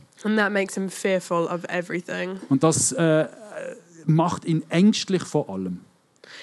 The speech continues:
Speaker 1: So when he's told by the most powerful person on earth
Speaker 2: Und wenn die mä-, mächtigste Person Gottes Engel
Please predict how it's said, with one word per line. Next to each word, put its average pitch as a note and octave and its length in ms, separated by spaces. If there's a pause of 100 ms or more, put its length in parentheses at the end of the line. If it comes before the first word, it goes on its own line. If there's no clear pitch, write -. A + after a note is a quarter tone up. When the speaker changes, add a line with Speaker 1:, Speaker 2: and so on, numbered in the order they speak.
(120)
Speaker 1:
So A#3+ 180
when B3+ 140
he's C4 200
told A3 320
by F#3 140
the F#3 60
most F#3+ 240
powerful G3+ 520
person F3 440
on E3+ 100
earth E3+ 400 (220)
Speaker 2:
Und E3+ 160
wenn F#3 160
die F3 140
mä-, F3 280 (160)
mächtigste G3+ 720
Person A3+ 840 (340)
Gottes F#3+ 340
Engel G#3 360